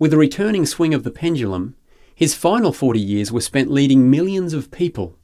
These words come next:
the Israelites whom God had released from Egyptian slavery under Moses' leadership, around that very same, very desolate wilderness. A hundred and twenty years of soaring on the heights and crawling in the valleys.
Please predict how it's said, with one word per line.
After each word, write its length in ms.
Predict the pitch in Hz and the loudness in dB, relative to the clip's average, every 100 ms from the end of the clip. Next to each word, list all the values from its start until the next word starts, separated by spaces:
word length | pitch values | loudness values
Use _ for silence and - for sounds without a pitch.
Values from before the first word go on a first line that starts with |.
| _ _ _ _ | _ _ _ _
the 160 | 127 170 | 2 4
Israelites 500 | 208 147 98 95 - | 2 0 -2 -4 -2
whom 160 | 123 110 | -2 0
God 240 | 135 135 | 2 0
had 160 | 123 107 | 0 -4
released 400 | 104 120 117 - | -2 -2 -2 -4
from 140 | 107 | -4
Egyptian 360 | 90 127 - 101 | -2 -4 -4 -8
slavery 520 | - 120 127 95 98 | -2 0 0 0 -6
under 160 | 95 | -4
Moses' 420 | 104 113 101 95 104 | -2 0 -2 -4 -2
leadership, 500 | 123 123 - 87 _ _ _ _ _ _ | -2 -2 -6 -10 _ _ _ _ _ _
around 380 | 123 135 143 135 | 0 2 4 4
that 160 | 107 | 2
very 320 | 98 101 147 175 | -2 0 0 0
same, 480 | - 98 90 92 - _ _ | -2 -6 -6 -10 -14 _ _
very 320 | 101 131 247 | -2 0 0
desolate 480 | 107 117 - 98 95 | -2 -4 -4 -10 -6
wilderness. 560 | 113 123 104 67 - - _ _ _ _ _ _ _ _ _ _ | -2 0 -2 -6 -14 -20 _ _ _ _ _ _ _ _ _ _
A 80 | 123 | -8
hundred 580 | - - 180 175 170 170 | -8 -8 -6 -2 -4 -4
and 200 | 110 101 | -6 -6
twenty 300 | - 156 143 | -4 -4 -2
years 680 | 127 139 139 110 90 - - - _ | -2 0 2 0 -4 -10 -14 -20 _
of 140 | - | -4
soaring 460 | - - 180 185 180 | -2 2 4 6 4
on 160 | 160 143 | 4 2
the 180 | 135 | 0
heights 460 | 170 117 - - - _ _ _ | -2 -2 -4 -8 -8 _ _ _
and 160 | 107 | -8
crawling 440 | - 143 131 95 95 | -4 -2 0 -2 -4
in 80 | 98 | -6
the 80 | |
valleys. 480 | 95 104 95 82 - | -4 -6 -6 -12 -16